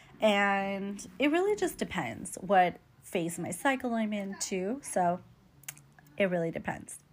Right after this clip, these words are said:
Always go with the flow. Always go with what feels right.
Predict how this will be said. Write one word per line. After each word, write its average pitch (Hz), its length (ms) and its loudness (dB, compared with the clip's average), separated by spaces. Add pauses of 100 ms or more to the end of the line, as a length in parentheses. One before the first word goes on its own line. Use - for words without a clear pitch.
(160)
Always 190 280 0
go 180 120 0
with 175 120 -2
the 180 80 -10
flow. - 340 -4 (180)
Always 208 300 4
go 175 280 0
with 175 260 -4
what 175 260 2 (460)
feels 175 340 -2
right. 165 280 -2